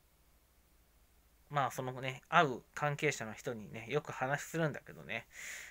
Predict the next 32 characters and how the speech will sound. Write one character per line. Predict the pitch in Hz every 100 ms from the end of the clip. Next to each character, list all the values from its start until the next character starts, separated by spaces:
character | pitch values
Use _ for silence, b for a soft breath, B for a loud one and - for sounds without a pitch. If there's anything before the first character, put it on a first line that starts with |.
| B
え | 123 131 131 127 117 110
ー、 |
ま | 202
あ、 |
地 | - 196
方 | 202 302
か | 156
ら | 123
来 | 135
ら |
れ | 151
て | 131
る | 113
方 | 117 117
と | 117
か | 104
も | 98
い-、 | 113
い | 127
る | 143
か | 117
ら、 | 110 107 101 - B B B B
え | 127 127 123 120 117 113 113 110 107 107 101 104 101 98
ー、 |
ま | 147
あ | 139
ね、 | 110 - - - -
ち | 190
ょ |
っ |
と | 170 120
ね、 | 107